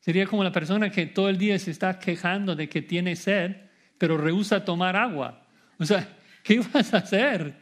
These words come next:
O sea, el agua es lo único que te va a quitar la sed. Si tú quieres ser santificado, hay un solo medio. Santifícalos por tu palabra, tu palabra, por tu verdad,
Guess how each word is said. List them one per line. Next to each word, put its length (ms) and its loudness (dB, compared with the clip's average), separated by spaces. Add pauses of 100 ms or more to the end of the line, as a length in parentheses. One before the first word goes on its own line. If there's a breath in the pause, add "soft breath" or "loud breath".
(320 loud breath)
O 120 0
sea, 200 2
el 180 2
agua 440 -2
es 380 -2
lo 140 4
único 400 2
que 120 0
te 180 -2
va 100 0
a 80 -4
quitar 480 -2
la 160 -2
sed. 460 -4 (560 soft breath)
Si 180 -6
tú 180 -2
quieres 280 2
ser 180 2
santificado, 920 0
hay 100 0
un 120 -4
solo 400 0
medio. 380 -4 (560 soft breath)
Santifícalos 1080 -2 (280)
por 600 0
tu 380 -2 (180)
palabra, 640 -2
tu 120 -20
palabra, 600 -8 (460 soft breath)
por 180 -4
tu 120 -4
verdad, 480 -4